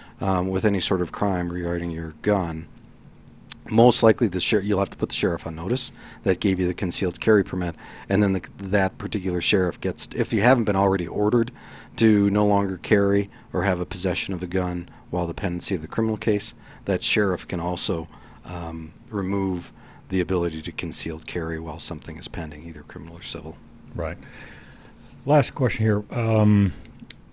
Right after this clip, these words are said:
Speaker 2: you put yourself in, in a lot of gray area if you d-, decide to go out after work, maybe have some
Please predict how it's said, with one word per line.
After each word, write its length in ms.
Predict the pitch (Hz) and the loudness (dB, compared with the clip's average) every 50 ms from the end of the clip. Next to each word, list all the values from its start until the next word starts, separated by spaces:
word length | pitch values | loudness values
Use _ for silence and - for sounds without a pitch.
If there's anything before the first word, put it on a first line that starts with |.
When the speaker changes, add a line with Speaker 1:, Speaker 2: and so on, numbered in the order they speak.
| - - - - - - - - - | -20 -20 -20 -20 -20 -20 -20 -8 0
Speaker 2:
you 120 | - 117 | 0 2
put 180 | 110 - 165 131 | 2 4 2 4
yourself 380 | 113 110 - - 117 104 - 101 | 2 2 4 4 4 4 4 2
in, 140 | 98 101 95 | 0 0 -2
in 420 | - 104 98 90 90 87 - - - - - | -2 -2 0 0 0 -2 -2 -6 -14 -18 -10
a 100 | - 110 | -6 -2
lot 220 | 101 104 104 101 | 2 2 4 2
of 60 | 101 92 | 2 2
gray 220 | 95 95 92 92 90 | 2 2 2 2 2
area 420 | 90 90 87 90 90 87 87 87 - - - - - - - - - | 2 2 2 2 2 2 0 -2 -4 -10 -20 -20 -20 -20 -20 -18 -10
if 240 | - 95 87 - - | -8 -6 -6 -4 -4
you 280 | 98 92 90 87 90 87 | -2 -2 0 0 -2 -4
d-, 120 | - - - - - | -6 -12 -16 -16 -14
decide 380 | 104 90 - - 104 92 90 90 | -10 -8 -6 -4 -4 -4 -4 -4
to 60 | 92 | -4
go 160 | 87 92 87 | -4 -4 -2
out 100 | 87 87 | -2 -2
after 220 | 90 90 - - 90 | -4 -6 -6 -6 -6
work, 400 | 80 85 85 85 85 87 - - | -4 -2 -2 -2 -4 -6 -8 -10
maybe 260 | 95 87 85 87 85 | -10 -8 -8 -6 -6
have 160 | 85 87 87 | -6 -6 -8
some 240 | - 87 85 87 85 | -8 -6 -6 -6 -8